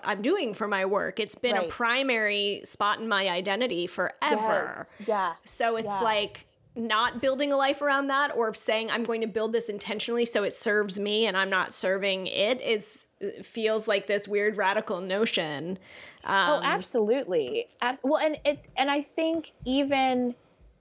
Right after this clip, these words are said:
Speaker 2: again, like, as you're talking, like, I'm thinking of, like,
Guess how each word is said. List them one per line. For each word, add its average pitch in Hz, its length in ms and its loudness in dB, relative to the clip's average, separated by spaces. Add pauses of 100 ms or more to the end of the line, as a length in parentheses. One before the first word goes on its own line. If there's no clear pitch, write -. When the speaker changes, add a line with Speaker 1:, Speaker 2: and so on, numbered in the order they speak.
(420)
Speaker 2:
again, 226 360 2
like, 226 120 4
as 214 200 4
you're 233 100 4
talking, 202 360 -4
like, 190 140 0
I'm 208 120 0
thinking 208 380 -2
of, 185 120 -2
like, 180 240 -2